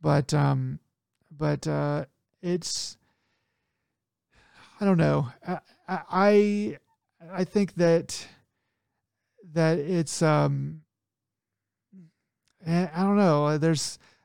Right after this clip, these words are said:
something sort of intangible about it that I like, and, uh, I think, uh, I think James Cameron is a, is a pretty good filmmaker. It's just too bad he's,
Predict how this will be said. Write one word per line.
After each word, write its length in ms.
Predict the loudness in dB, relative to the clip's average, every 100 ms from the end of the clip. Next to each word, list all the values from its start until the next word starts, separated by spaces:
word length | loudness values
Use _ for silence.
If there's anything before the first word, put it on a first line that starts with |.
| -6
something 600 | -4 2 2 2 0 -4 _ _ _ -10
sort 300 | 2 4 4
of 100 | 2
intangible 1000 | 0 0 0 0 0 0 0 0 -4 -6
about 460 | -6 -2 -2 0
it 240 | -2 -6 -6
that 140 | -4
I 120 | -4
like, 540 | -4 -4 -6 -8 -14 -18 _ _ _ _
and, 760 | -2 2 2 2 0 -2 -6 -12 _ _ _ _ _ -8
uh, 40 | -6 -2 -2 -2
I 80 | -2
think, 300 | -4 0 0
uh, 360 | 2 2 0
I 40 | -2
think 140 | -4
James 260 | -2 0 0
Cameron 340 | 0 0 0
is 100 | -2
a, 220 | -2 -4 -6 _ _ _ -6
is 120 | -4
a 60 | 0
pretty 200 | 0 2
good 160 | 2
filmmaker. 540 | 2 0 2 0 2 -2
It's 120 | -2
just 220 | -6 -6 _ -2
too 140 | 0
bad 340 | 4 4 4 2
he's, 520 | 2 0 -2 -6